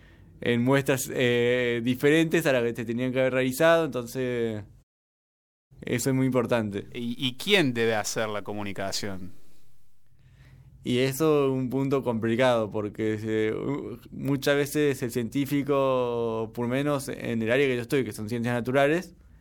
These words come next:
Speaker 1: eh, odia las ciencias <laughs> sociales, al punto que a-, alguno la, dice, "No, no, todas las ciencias son iguales, pero la, <laughs> las ciencias exactas son un poco mejores". <laughs>
Speaker 2: Se le escapa un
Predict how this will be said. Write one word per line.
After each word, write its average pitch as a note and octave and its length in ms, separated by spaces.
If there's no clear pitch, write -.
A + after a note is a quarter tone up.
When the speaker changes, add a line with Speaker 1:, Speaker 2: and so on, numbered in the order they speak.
Speaker 1:
eh, A2 120
odia C#3 380
las A2+ 140
ciencias A#2+ 280
<laughs> - 80
sociales, D#3 480
al A#2 180
punto C#3 320
que A#2 80
a-, A2+ 220
alguno C3+ 380
la, G#2+ 1000
dice, C#3+ 300
"No, F3 220
no, E3+ 120
todas D3+ 280
las D#3 40
ciencias D#3 240
son D3 120
iguales, D#3 420
pero A3 460
la, C#3+ 600
<laughs> A#2+ 60
las D3+ 160
ciencias E3+ 320
exactas E3+ 440
son C3+ 120
un B2+ 60
poco D3 220
mejores". D#3+ 480
<laughs> A3+ 1120
Speaker 2:
Se C#3+ 120
le C#3 120
escapa D3 360
un C#3+ 560